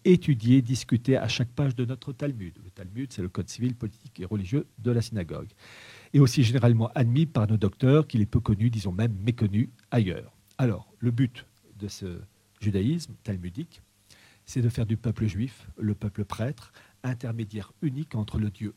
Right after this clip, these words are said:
un et le reste de l'humanité non juive, considéré comme simple prosélyte de la porte, au seuil d'un temple rénové. Voilà, c'est ça le fond de l'histoire.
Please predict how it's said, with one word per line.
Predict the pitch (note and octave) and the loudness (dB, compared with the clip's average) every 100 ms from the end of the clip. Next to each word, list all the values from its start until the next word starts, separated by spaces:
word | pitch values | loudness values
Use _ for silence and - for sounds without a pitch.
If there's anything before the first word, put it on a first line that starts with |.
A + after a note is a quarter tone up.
| _ | _
un | C3 D#3 - _ _ _ _ _ _ _ - _ - | -4 -4 -6 _ _ _ _ _ _ _ -20 _ -6
et | G#3 A3 | -4 -2
le | E3+ | -2
reste | C3 A2+ C3 A#2 | -4 -4 -6 -6
de | A2+ | -6
l'humanité | A2 A2+ A2 - G2+ | -4 -4 -4 -4 -2
non | G#2+ | -2
juive, | F2 G2+ C#3 D#3+ - _ _ | -2 0 -2 -4 -14 _ _
considéré | - A#2+ C3 A2 C3 | -10 -10 -8 -10 -10
comme | - A#2 - | -10 -12 -12
simple | - - B2 B2+ D3 - A2+ | -12 -10 -6 -6 -6 -8 -8
prosélyte | - - C3+ A#2 G#2+ A2+ A#2+ | -8 -8 -8 -6 -4 -4 -6
de | G#2 | -8
la | F2+ | -8
porte, | - - - _ - - - _ | -6 -6 -6 _ -14 -14 -20 _
au | A#2 | -4
seuil | G2 - A2+ G#2 | -2 -2 -2 -2
d'un | G2 F#2+ - | -6 -14 -10
temple | A2 C3 - | -10 -8 -10
rénové. | F#2+ F#2 A2+ G2 E2+ - - _ _ _ _ _ _ _ _ _ _ _ | -10 -8 -6 -6 -8 -12 -16 _ _ _ _ _ _ _ _ _ _ _
Voilà, | A2+ - | -18 -18
c'est | - B2 | -8 -6
ça | - - | -4 -8
le | |
fond | G2 F#2+ | -10 -10
de | F#2 | -10
l'histoire. | F#2 - G#2 | -12 -14 -16